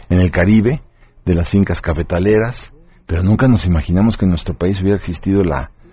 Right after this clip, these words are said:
la esclavitud, y sí que existió. Bueno,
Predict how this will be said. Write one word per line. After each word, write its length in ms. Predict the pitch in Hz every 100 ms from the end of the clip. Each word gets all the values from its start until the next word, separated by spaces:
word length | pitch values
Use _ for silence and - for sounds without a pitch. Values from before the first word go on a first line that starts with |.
| _ - -
la 140 | 76
esclavitud, 520 | - 87 82 - 127 107
y 60 |
sí 260 | 76 - 139
que 100 | 127
existió. 600 | - 87 - 110 156 185 - - - -
Bueno, 200 | 175 131